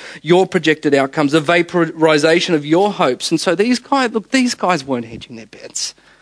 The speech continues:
See what they were saying? They were saying, "We defy you not because we believe that God is guaranteed to affirm our agenda here. We defy you because God is God. Our hope's not in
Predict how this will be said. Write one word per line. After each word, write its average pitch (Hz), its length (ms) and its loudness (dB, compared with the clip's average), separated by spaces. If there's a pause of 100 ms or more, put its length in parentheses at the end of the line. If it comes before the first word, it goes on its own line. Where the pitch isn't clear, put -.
(720)
See - 200 0
what 233 120 4
they 226 100 2
were 220 120 4
saying? 220 300 2
They 208 80 4
were 202 100 2
saying, 202 360 2
"We 247 140 4
defy 233 640 2
you 185 220 2
not 220 200 2
because - 440 0
we 190 100 2
believe 180 440 2
that 156 140 0
God 190 300 2
is 160 160 0
guaranteed 190 800 0
to 185 140 4
affirm 180 440 -2
our 143 260 0 (120)
agenda 123 480 0
here. 127 340 0 (800)
We 202 140 2
defy 226 420 2
you 190 220 2
because 220 360 -2
God 170 480 0
is 226 180 0
God. 277 600 -8 (1700)
Our 247 200 2
hope's 277 220 0
not 240 140 4
in 180 380 4